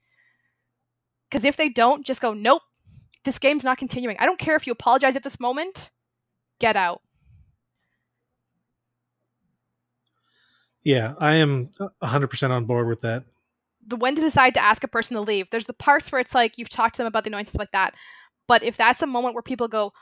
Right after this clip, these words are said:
Speaker 1: "Whoa, holy cow, this is unacceptable," you can decide that very moment. And don't even have to be like, "Well, I shouldn't decide in anger," or, "I shouldn't decide in this." Like, no.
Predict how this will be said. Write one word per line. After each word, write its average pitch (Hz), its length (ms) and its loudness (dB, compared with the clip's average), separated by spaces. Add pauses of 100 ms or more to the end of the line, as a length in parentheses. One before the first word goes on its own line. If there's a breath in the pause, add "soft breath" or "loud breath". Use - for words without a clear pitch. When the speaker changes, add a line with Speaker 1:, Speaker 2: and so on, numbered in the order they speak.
(160 soft breath)
Speaker 1:
"Whoa, 202 520 2 (100)
holy 233 340 -4
cow, 208 240 2
this 233 120 -4
is 262 60 0
unacceptable," 262 720 -2 (320)
you 262 120 -6
can 320 100 -2
decide 220 400 0
that 226 240 6 (140)
very 240 280 0
moment. 208 720 -8 (1160)
And 233 280 0 (400)
don't 330 180 0
even 359 140 0
have 330 120 2
to 277 60 -18
be 311 100 -2
like, 269 160 6
"Well, 269 100 4
I 240 40 0
shouldn't 285 260 -2
decide 254 320 4
in 240 80 -8
anger," 208 480 -6 (200 loud breath)
or, 233 120 2
"I 220 40 -2
shouldn't 269 280 -6
decide 240 260 4
in 220 80 -4
this." 202 180 -4
Like, 202 160 -8
no. 196 480 0